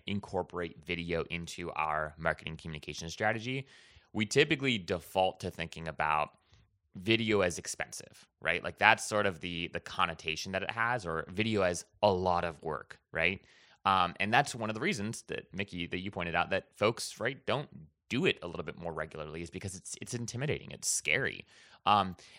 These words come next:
and yet, right, video doesn't need to be this huge expense. Now, I would argue that if you're going to spend the time and resources to make a brand video, or if, or if you're responsible, let's just say, for recruiting for one program at the grad level, right?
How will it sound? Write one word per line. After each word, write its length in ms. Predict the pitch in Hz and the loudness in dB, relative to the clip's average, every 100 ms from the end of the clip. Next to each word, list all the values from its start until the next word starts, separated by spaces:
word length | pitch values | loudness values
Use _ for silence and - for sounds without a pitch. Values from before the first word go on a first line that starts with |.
| - | -4
and 120 | 127 | 2
yet, 240 | 190 175 - | 4 2 0
right, 240 | 113 117 - 98 | -2 -2 -4 -6
video 420 | 104 170 185 156 | 0 2 2 0
doesn't 400 | 98 110 127 117 | 2 2 2 -4
need 220 | 104 104 | -6 -6
to 80 | 90 | -8
be 180 | 95 90 | -8 -6
this 180 | 82 | -8
huge 480 | - - - 120 107 | -8 -10 -6 -4 -4
expense. 440 | 90 - - - 113 | -6 -8 -8 -6 0
Now, 220 | 117 - 113 | 0 4 6
I 120 | 147 | 6
would 140 | 165 | 6
argue 300 | 110 127 131 | 4 4 -2
that 120 | 104 | -6
if 140 | 90 - | -6 -6
you're 100 | 143 | -6
going 240 | 160 160 | -4 -4
to 280 | 143 123 101 - _ _ - | -2 0 0 -4 _ _ -12
spend 300 | - 95 101 | -6 -4 -4
the 60 | |
time 300 | - - 87 | -4 -2 -2
and 100 | 87 | -2
resources 420 | 82 87 95 - - | -6 -8 -8 -10 -10
to 100 | 80 | -10
make 340 | 76 82 - _ | -8 -8 -10 _
a 420 | 82 80 78 78 71 - | -4 -2 -2 -4 -8 -4
brand 340 | 80 80 80 | -2 -2 -4
video, 340 | - 78 65 | -10 -8 -8
or 120 | 62 78 | -6 -8
if, 320 | - - 110 | -12 0 2
or 100 | 104 | 2
if 140 | - | 2
you're 120 | 120 | 0
responsible, 600 | 117 117 - 95 - 90 | 0 -2 0 -2 0 0
let's 180 | 85 85 | 0 0
just 200 | 82 82 | -4 -4
say, 160 | 85 80 | -2 -2
for 160 | 85 | -2
recruiting 500 | 82 80 - 87 82 | -2 -2 -4 -6 -6
for 320 | 82 82 80 78 - - | -4 -2 0 -2 -12 -6
one 260 | 82 95 | 0 0
program 480 | 87 87 85 76 62 | 0 -2 0 -2 -6
at 80 | 78 | -8
the 60 | 71 | -2
grad 340 | 82 78 76 | 4 4 4
level, 260 | 65 - - | 0 -6 -2
right? 240 | 71 98 | 2 2